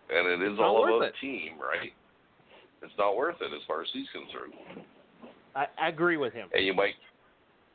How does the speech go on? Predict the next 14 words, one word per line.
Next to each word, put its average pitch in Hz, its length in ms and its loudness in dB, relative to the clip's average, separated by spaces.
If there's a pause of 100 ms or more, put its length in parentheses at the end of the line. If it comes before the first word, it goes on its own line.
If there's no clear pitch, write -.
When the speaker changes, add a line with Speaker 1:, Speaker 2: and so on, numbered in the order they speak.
(160)
Speaker 1:
yeah, 117 280 4
I 104 200 -2
might 107 240 -2
call 107 200 2
him 95 80 -2
a 95 80 2 (100)
pussy, 139 420 -6
but, 104 280 4 (600)
you 90 100 -12
know, 104 360 -4
I 87 40 -12
guess 90 180 -12 (100)
he's 92 100 -20
a 90 120 -20